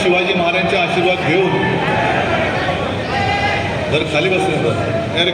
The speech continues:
खाली बस ना. अरे, मोबाईलवाला दादा, जरा खाली बस ना. जरा सगळे खाली बस.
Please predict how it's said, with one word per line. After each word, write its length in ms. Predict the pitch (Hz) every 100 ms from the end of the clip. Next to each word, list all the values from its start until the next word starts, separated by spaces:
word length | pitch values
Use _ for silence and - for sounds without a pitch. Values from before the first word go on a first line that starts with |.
| -
खाली 160 | 156
बस 120 | 190 190
ना. 160 | 156 - 156 - - 135 - - - - - - - - - - - - - 202 190 151
अरे, 200 | 185 196
मोबाईलवाला 560 | 170 175 185 185 185
दादा, 180 | 180 175
जरा 280 | 175 175 175
खाली 160 | 151
बस 140 | 175 143
ना. 220 | - 143 156 - - 143 123 - - - - - - - - - - - - - - - - 160
जरा 160 | 180
सगळे 220 | 185 185
खाली 240 | 185 147 127
बस. 440 | 117 135 123 262